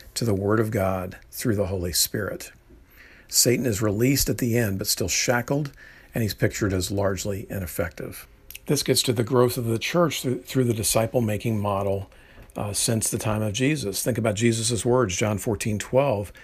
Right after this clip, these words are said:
"Very truly I tell you, whoever believes in me will do the works I've been doing, and they will do even greater things than these, because I'm going to the Father." Again, speaking of him going to the Father, therefore the Holy Spirit, Pentecost,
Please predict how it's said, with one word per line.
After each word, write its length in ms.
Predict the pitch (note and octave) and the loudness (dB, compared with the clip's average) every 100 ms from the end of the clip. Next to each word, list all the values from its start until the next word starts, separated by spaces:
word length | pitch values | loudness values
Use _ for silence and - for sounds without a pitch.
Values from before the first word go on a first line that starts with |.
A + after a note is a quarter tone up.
| - - | -14 -2
"Very 300 | A2+ A2 A#2 | 2 4 2
truly 400 | - B2 B2 A#2 | 4 4 6 2
I 60 | |
tell 280 | - C3 C#3 | 0 0 2
you, 160 | G#2+ F2+ | 0 0
whoever 340 | A#2 A#2 A#2 | 2 2 2
believes 380 | A2 G#2 A#2 A#2+ | 0 2 2 2
in 100 | A#2+ | 2
me 120 | A#2 | 2
will 100 | A2 | 0
do 160 | G#2+ A2+ | 2 2
the 80 | |
works 340 | G#2 A2 A2+ - | 2 2 2 0
I've 140 | A2 | -2
been 140 | G#2+ G#2 | -2 0
doing, 320 | A#2+ C3 C3 | 2 2 2
and 80 | A#2 | 2
they 80 | |
will 100 | A#2 | 2
do 180 | A#2 A#2+ | 4 2
even 400 | C#4+ C#3 C#3+ C#3+ | 2 2 2 2
greater 440 | B2+ A#2+ C#3 C#3 A#2+ | 4 4 4 4 2
things 400 | C3 A#2 G#2+ - | 0 0 0 0
than 160 | G#2 | 0
these, 420 | G#2+ G#2 G2 F#2+ - - - - | 0 0 -2 -4 -6 -14 -20 -6
because 460 | - A2 - B2+ A#2 | -2 0 4 4 4
I'm 160 | A2+ A2+ | 2 2
going 240 | A2 G#2+ | 0 0
to 80 | G#2 | -4
the 80 | G#2+ | -4
Father." 500 | - C#3 D3 - - - | -2 -2 -4 -6 -12 -10
Again, 220 | F#2+ G2+ | -6 -4
speaking 500 | G2 - G2 G#2 F#2+ - - - - - | -4 -4 -4 -4 -6 -10 -20 -20 -18 -6
of 260 | A2 G2 - | -6 -4 -2
him 160 | A2+ | 0
going 200 | G#2+ G#2 | 0 -2
to 80 | G2 | -4
the 60 | F#2+ | -2
Father, 480 | - C3+ C3 B2+ | 4 4 6 4
therefore 400 | A2+ G#2+ - G#2+ | 2 0 -2 -2
the 80 | F#2+ | -2
Holy 220 | F#2 G2 | -2 -2
Spirit, 460 | F#2 - A#2+ A2 G2+ | -2 -2 0 0 -2
Pentecost, 720 | - G2 - F#2+ G2 - - | -4 -4 -2 -4 -2 -6 -8